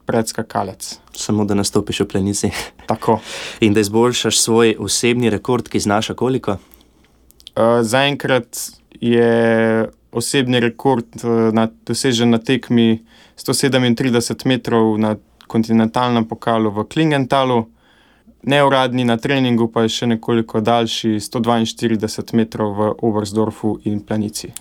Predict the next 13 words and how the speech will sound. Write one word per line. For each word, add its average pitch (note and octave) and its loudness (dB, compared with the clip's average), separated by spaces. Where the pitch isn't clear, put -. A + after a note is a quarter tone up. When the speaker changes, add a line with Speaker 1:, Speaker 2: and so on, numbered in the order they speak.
Speaker 2:
Odlično. G2+ -2
No, G#2 0
zdaj G2+ 0
pa G#2 0
upamo, G#2 0
da G2+ -4
bo G2+ -2
preko G2+ -4
dvesto G2+ -2
metrov, G2 -4
ne? G2 -4
Speaker 1:
Tako. A2 -2
Speaker 2:
<laughs> - -10